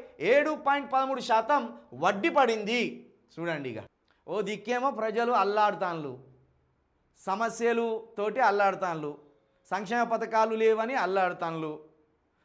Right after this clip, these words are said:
మరొక వైపు ఆయన సొంత నియోజకవర్గం ప్రజలే మమ్మల్ని ఇట్లా కొట్టి చంపుతావా, మా భూములు గుంజుకుంటావా అని వాళ్ళు కన్నీళ్లు పెడుతున్నారు.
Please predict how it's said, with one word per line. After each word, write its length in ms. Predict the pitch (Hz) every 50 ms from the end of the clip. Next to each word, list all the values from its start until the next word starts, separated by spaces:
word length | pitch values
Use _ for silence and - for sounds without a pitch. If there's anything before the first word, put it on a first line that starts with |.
| _ _
మరొక 260 | 127 165 214 240 233
వైపు 300 | 240 226 240 240 240 240
ఆయన 160 | 240 233 233 220
సొంత 260 | - 208 208 226 240
నియోజకవర్గం 640 | 233 240 233 220 226 214 233 226 220 196 226 226
ప్రజలే 640 | 220 220 220 220 220 226 226 254 254 226 214 - - - _ _ _ -
మమ్మల్ని 340 | 147 185 214 226 233 233 208
ఇట్లా 140 | 185 220 208
కొట్టి 240 | 190 190 185 - 220
చంపుతావా, 540 | 190 226 226 226 190 202 214 214 214 220
మా 180 | 233 214 208 202
భూములు 340 | 180 165 190 208 220 220 220
గుంజుకుంటావా 720 | 180 170 196 208 202 208 202 220 214 214 214 208 202 202
అని 300 | 202 208 233 269 277 254 - - _ _ _ _ 120
వాళ్ళు 480 | 117 127 156 180 220 254 277 285 294
కన్నీళ్లు 420 | 233 233 240 240 240 240 233 214 208
పెడుతున్నారు. 580 | 196 185 165 - 170 165 156 147 127 120 123